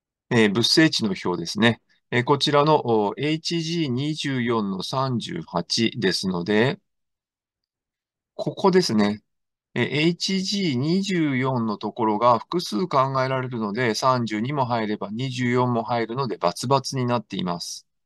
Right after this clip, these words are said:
えー、ここの欄を横に追いかけていって、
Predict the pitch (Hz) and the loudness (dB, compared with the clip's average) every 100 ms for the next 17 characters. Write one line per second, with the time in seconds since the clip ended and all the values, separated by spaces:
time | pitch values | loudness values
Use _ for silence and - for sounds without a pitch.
0 | _ _ - - - _ _ 147 143 160 | _ _ -20 -20 -20 _ _ 2 4 2
1 | 156 202 202 - - _ - 175 160 180 | 4 6 6 4 -4 _ 4 6 8 8
2 | 120 107 147 151 147 143 156 139 131 123 | 6 6 2 6 4 4 0 -2 -2 0
3 | 110 - - 165 - | 0 -4 0 2 2